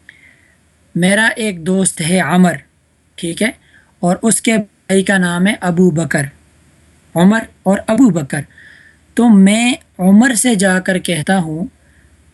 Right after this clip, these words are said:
کہ ابو بکر میرے پاس آیا تھا، ابو بکر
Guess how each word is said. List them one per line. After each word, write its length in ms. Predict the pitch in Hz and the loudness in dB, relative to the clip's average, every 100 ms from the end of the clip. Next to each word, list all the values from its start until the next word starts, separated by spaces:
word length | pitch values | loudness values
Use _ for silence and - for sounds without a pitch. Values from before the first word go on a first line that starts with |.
| - | -4
کہ 320 | 202 208 226 - - _ _ _ - | -2 -2 -4 -6 -12 _ _ _ -2
ابو 360 | 185 196 277 | 2 4 4
بکر 440 | 214 214 180 226 220 | 4 0 0 0 2
میرے 340 | 190 175 185 | 0 0 -2
پاس 500 | 185 175 165 175 - | -4 -8 -6 -4 -6
آیا 280 | 185 160 151 139 | -6 -6 -6 -6
تھا، 280 | - 151 139 _ _ _ | -6 -6 -8 _ _ _
ابو 260 | 175 160 214 | 0 2 4
بکر 400 | 185 175 214 | 2 0 -2